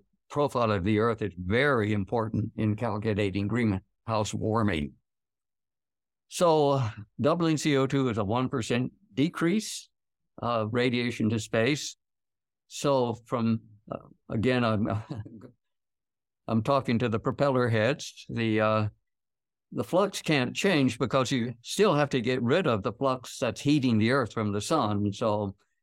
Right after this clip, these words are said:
a-, as you change the emissivity, if the emissivity goes down by one percent, the temperature has to go up a little to compensate. And so the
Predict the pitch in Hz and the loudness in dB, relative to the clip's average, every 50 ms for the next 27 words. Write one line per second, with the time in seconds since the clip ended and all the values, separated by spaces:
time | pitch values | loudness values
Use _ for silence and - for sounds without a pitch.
0 | _ _ _ _ _ _ _ _ - - 120 120 - - 120 120 113 - 127 113 | _ _ _ _ _ _ _ _ -8 -4 -4 -4 -2 -2 -2 -2 0 0 2 2
1 | 107 107 104 101 - - - - _ _ _ _ _ _ _ _ _ - - 156 | 2 2 0 -2 -6 -18 -20 -20 _ _ _ _ _ _ _ _ _ -8 -2 0
2 | 156 147 147 135 - - 139 131 131 131 131 131 123 120 117 - 180 190 147 120 | 2 2 2 0 0 0 -2 0 2 2 2 4 2 2 2 2 2 2 2 2
3 | 104 113 110 104 98 - 131 127 139 147 139 143 139 - - 147 120 117 110 123 | 2 2 2 2 2 0 0 0 2 2 2 2 0 2 0 0 0 0 -2 -4
4 | 117 113 120 113 101 - 143 135 147 151 135 120 113 110 104 117 117 107 113 107 | -2 -2 -2 -2 0 0 2 2 2 2 2 2 0 0 0 0 -2 -2 -2 -4
5 | - - 120 123 - 135 120 - 208 208 208 175 - 127 120 117 123 120 - - | -4 -2 -4 -2 -2 -4 -2 -2 -2 -2 -2 -2 -2 0 0 0 0 0 -2 -2
6 | 120 104 120 117 123 160 170 - 127 110 113 120 110 107 98 123 110 - 143 151 | -2 0 2 2 2 2 0 0 -2 0 0 0 0 -2 -2 -4 -4 -2 -2 -2
7 | 143 - 127 110 101 - 107 98 98 - - 110 107 107 101 - 123 113 107 101 | -2 -2 -4 -4 -4 -4 -4 -4 -4 -6 -4 -2 -2 -2 0 0 0 0 0 0
8 | 110 104 101 - | 0 -2 -2 -4